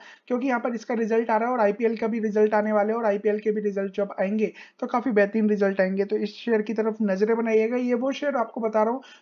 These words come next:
जो आप अपनी नज़रों में बना के रख सकते हैं। बाइंग सेलिंग की रिकमेंडेशन है, वो आपको खुद की स्टडी करनी है।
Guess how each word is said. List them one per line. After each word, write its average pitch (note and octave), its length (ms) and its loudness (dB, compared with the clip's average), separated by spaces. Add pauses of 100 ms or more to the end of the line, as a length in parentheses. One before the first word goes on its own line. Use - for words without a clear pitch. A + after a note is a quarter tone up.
जो A#3+ 140 6
आप A3+ 300 4
अपनी B3 280 -2
नज़रों G#3+ 320 2
में A#3 140 -2
बना G3 200 2
के F#3+ 140 -6
रख F3+ 120 -6
सकते - 240 -14
हैं। E3 100 -10
बाइंग G3 200 -4
सेलिंग A3+ 280 -4
की B3+ 60 -6
रिकमेंडेशन A#3 600 -2
है, A#3+ 100 -2
वो A3 120 0
आपको G3+ 300 -2
खुद A3 160 -4
की A#3 120 -8
स्टडी G#3+ 300 0
करनी G#3+ 280 2
है। A3+ 120 -2